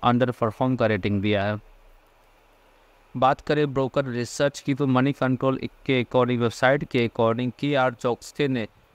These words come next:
आठ मई दो हज़ार चौबीस को अपनी रिपोर्ट पब्लिश में बताया कि जो इसका टारगेट है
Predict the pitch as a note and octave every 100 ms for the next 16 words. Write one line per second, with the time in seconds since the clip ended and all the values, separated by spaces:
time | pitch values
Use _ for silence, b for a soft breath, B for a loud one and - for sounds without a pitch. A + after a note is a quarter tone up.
0 | _ A#2+ C#3+ D3 C3 C3 B2 B2 A2+ B2+
1 | C3 C#3 - C3 - A#2 - C#3 - _
2 | _ _ - B2 - D3 - C3 B2+ -
3 | B2 A#2+ B2 B2 B2+ B2 A#2+ A#2+ A#2 -
4 | C3+ A#2+ A#2 A#2 C3 - A2+